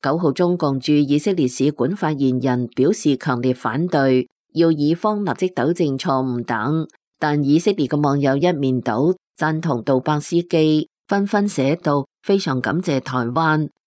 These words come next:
我非常尊重呢個國家同佢嘅領導人。雖然喺政治上我與你相距甚遠，但讚賞你真摯嘅言辭，希望你能夠負責發展耶路撒冷與台北之間嘅聯繫。」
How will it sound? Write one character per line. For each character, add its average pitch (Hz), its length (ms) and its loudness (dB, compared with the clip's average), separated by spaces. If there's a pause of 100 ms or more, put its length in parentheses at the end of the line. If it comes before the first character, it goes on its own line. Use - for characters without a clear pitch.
(140)
我 151 100 0
非 208 220 -2
常 127 240 -2
尊 196 220 2
重 131 220 0
呢 170 100 0
個 151 120 -2
國 143 260 -2
家 175 200 0
同 135 240 -2
佢 143 120 -2
嘅 143 120 -2
領 139 180 -2
導 135 200 0
人。 117 460 -2 (300)
雖 202 160 2
然 170 180 2
喺 139 220 -2
政 151 220 -2
治 135 180 -2
上 127 340 0
我 139 160 0
與 143 220 2
你 139 180 2
相 190 260 -2
距 135 220 2
甚 131 280 -2
遠， 120 400 0 (240)
但 151 240 0
讚 165 200 0
賞 160 220 0
你 160 180 2
真 196 260 -2
摯 151 140 -2
嘅 139 140 2
言 127 240 0
辭， 120 380 0 (320)
希 214 160 0
望 139 120 0
你 147 120 2
能 131 180 0
夠 147 160 0
負 131 260 0
責 143 280 -2
發 151 240 -2
展 165 320 0
耶 139 100 4
路 127 180 2
撒 143 260 -2
冷 131 380 0
與 139 160 4
台 156 240 -2
北 175 200 0
之 175 220 0
間 170 220 -4
嘅 147 120 -2
聯 123 220 0
繫。」 123 440 -2